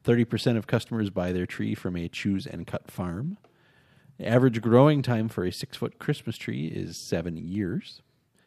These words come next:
Wisconsin is among the top Christmas tree producing states and is joined by Oregon, North Carolina,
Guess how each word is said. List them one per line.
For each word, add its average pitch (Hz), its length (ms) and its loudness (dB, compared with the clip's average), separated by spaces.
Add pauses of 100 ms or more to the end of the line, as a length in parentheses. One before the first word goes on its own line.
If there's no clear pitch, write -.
(420)
Wisconsin 110 520 0
is 113 40 2
among 101 300 0
the 90 120 -2
top - 320 -2
Christmas 147 340 -2
tree 127 200 -2
producing 107 400 -2
states - 480 -6
and 104 100 -6
is 101 80 -2
joined 95 300 -2
by 85 160 -4
Oregon, 123 600 0
North 131 220 -2
Carolina, 101 460 -4